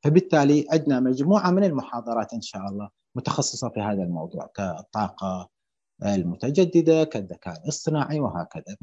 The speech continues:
موضوع-، موضوعات لها علاقة بال-، بالجانب العلمي التطبيقي. رابعًا وأخيرًا وهي الفلسفة،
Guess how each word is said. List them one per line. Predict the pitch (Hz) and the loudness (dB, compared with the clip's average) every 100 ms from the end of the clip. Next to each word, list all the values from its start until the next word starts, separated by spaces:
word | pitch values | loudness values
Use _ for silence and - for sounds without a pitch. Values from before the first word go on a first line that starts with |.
| 104 | -6
موضوع-، | 101 95 131 135 127 | -6 -2 -2 -2 0
موضوعات | 139 143 143 143 165 | 2 4 4 4 2
لها | 160 131 | 0 0
علاقة | 123 135 147 - 135 | 0 0 -2 -2 -4
بال-، | 110 113 120 - _ _ | -2 -2 -4 -10 _ _
بالجانب | 110 98 131 120 117 110 104 | -4 -2 0 2 0 -2 -6
العلمي | 92 101 113 143 123 117 95 | -6 -2 2 4 4 2 -2
التطبيقي. | - 101 - 76 - 85 _ _ _ _ _ _ _ _ - | -8 -10 -8 -12 -14 _ _ _ _ _ _ _ _ _ 0
رابعًا | 143 208 196 170 180 185 | 6 8 8 8 8 6
وأخيرًا | 127 135 - 170 170 | 4 0 4 6 6
وهي | 165 131 147 147 147 | 2 -2 -2 -2 -2
الفلسفة، | 160 139 120 - - _ | -2 -2 -4 -4 -10 _